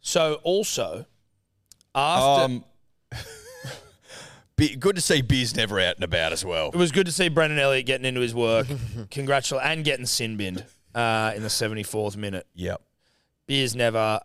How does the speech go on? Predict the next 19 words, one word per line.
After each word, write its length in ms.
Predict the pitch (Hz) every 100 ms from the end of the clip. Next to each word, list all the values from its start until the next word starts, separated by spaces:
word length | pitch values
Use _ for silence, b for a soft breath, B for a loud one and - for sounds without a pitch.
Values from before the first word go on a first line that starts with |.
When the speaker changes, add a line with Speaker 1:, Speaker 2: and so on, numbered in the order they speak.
| -
Speaker 1:
um, 1080 | 110 110 107 107 104 104 104 104 104 98 -
is, 640 | 110 101 101 98 101 -
you 60 | 110
know, 200 | 95 101
an 140 | - 107
old 240 | 107 101
stalwart 800 | - - 110 104 104 101 92 92
of 100 | -
the 120 | 92
Hello 200 | 92 98
Sport 300 | 98 - 98
podcast, 520 | - 101 98 107 131 -
a 60 | 104
famous 640 | - 110 104 95 - - _ _ _ _ _ _
former 360 | - 117 104 98
feature. 580 | - 107 107 - 92 120 B B B B B B _ _ _ _ _ _ _ _ _ _ -
After 360 | 147 190 202 165
the 100 | 135
game 640 | 117 123 113 104 92 101